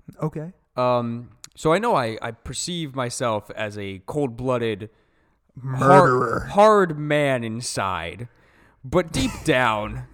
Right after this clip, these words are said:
Speaker 2: there is a child in there. And something that I would like to recommend where it just ended, and it, it kinda leaves me, like, with this void almost, because I've been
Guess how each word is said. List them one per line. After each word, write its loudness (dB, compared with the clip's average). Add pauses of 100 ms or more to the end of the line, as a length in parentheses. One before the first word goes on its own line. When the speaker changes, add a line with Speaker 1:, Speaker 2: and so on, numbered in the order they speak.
(120)
Speaker 2:
there 2
is -2
a -6
child -2
in -10
there. -6 (840)
And -2 (420)
something -2
that 0
I 4
would 0
like -2
to -6
recommend -4
where -4
it -8
just -2
ended, -10
and -6
it, -8
it -10
kinda -2
leaves -4
me, -4
like, -4
with -10
this -10
void -6
almost, -4
because -8
I've -6
been -8